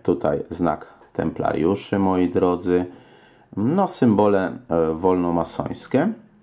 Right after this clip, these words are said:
Jest to rok siedemdziesiąty piąty, numer trzeci z dwa tysiące jedenastego roku. I tutaj, moi drodzy, ukazał się taki artykuł,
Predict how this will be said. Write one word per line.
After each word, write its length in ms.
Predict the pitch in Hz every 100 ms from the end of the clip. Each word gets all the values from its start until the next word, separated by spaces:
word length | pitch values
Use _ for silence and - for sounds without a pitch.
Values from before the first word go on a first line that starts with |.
| _ _ _ -
Jest 280 | 147 247 -
to 200 | 95 95
rok 360 | 101 101 - - _ _ - - _ _ _ _ _
siedemdziesiąty 840 | - - 107 98 92 - 85 80 -
piąty, 680 | - 139 147 143 139 127 123 123 -
numer 320 | 92 82 82 -
trzeci 720 | - - 85 - - 98 101 - _ _ _ _ _
z 80 | -
dwa 180 | - 127
tysiące 680 | 123 - 87 87 87 82 80 - _ _ - - _ - _ _ _
jedenastego 640 | 87 90 92 92 - 90 95
roku. 400 | 101 - - - - - - -
I 60 | 110
tutaj, 300 | 208 - 202
moi 160 | 120
drodzy, 360 | 101 131 165 147
ukazał 420 | 123 123 120 113
się 120 | -
taki 280 | - 101 117
artykuł, 640 | - - 127 120 120 110